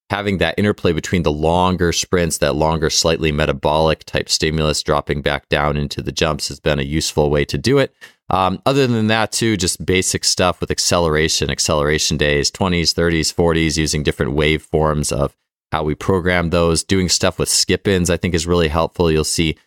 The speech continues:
long jumpers sometimes using a skip-in type approach. Again, not everybody has to do this.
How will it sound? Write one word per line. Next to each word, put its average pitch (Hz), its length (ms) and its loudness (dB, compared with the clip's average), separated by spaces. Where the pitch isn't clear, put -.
long 82 240 0
jumpers 80 340 0
sometimes 80 520 -2
using 76 300 -2
a 65 40 -4
skip-in 82 520 0
type - 240 -4
approach. 90 400 -2
Again, 92 200 0
not 87 200 0
everybody 80 420 2
has 78 340 -2
to - 100 -4
do 80 180 0
this. 78 320 0